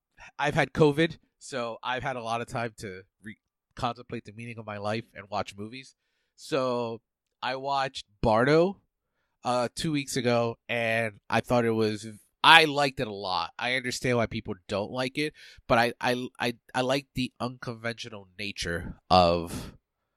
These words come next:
his version of Roma, Belfast, Fabelmans. Is it gonna be more love than the Fabelmans? No, absolutely not. But I do think it's, uh, I do thi-,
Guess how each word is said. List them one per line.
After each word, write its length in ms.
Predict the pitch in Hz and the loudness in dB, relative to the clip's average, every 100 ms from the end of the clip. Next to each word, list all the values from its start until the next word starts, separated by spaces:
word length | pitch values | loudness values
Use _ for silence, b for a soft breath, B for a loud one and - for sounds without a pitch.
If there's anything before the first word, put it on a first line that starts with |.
| _ _ _ _ _ _ _ - | _ _ _ _ _ _ _ -4
his 360 | - 156 135 | 4 4 4
version 440 | 117 127 120 110 110 | 0 0 0 -2 -10
of 180 | 98 98 | -10 -4
Roma, 460 | 101 98 98 95 85 | -4 -2 -2 -4 -2
Belfast, 760 | 98 92 - 95 95 101 - | -2 -2 -2 -4 -4 -6 -8
Fabelmans. 680 | 104 95 95 95 92 87 - B B B B _ - | -8 -8 -10 -14 -14 -14 -16 B B B B _ -8
Is 160 | 147 147 | -6 -4
it 60 | |
gonna 160 | 156 160 | -6 -6
be 100 | 156 | -6
more 240 | 143 147 | -4 -2
love 200 | 143 143 | 0 0
than 100 | 147 | -2
the 80 | 147 | -2
Fabelmans? 460 | 160 160 165 165 110 87 | -4 -4 -6 -10 -10 -8
No, 160 | 92 | -6
absolutely 460 | 90 - 101 92 95 | -4 -6 -8 -8 -8
not. 240 | 82 85 - | -12 -16 -14
But 120 | 110 | -12
I 80 | 107 | -12
do 180 | 110 107 | -14 -14
think 220 | 101 98 | -14 -14
it's, 260 | - - | -12 -6
uh, 240 | 92 87 85 - _ _ _ _ | -2 -2 -4 -12 _ _ _ _
I 80 | 123 | -4
do 120 | 156 | 0
thi-, 140 | 156 | 0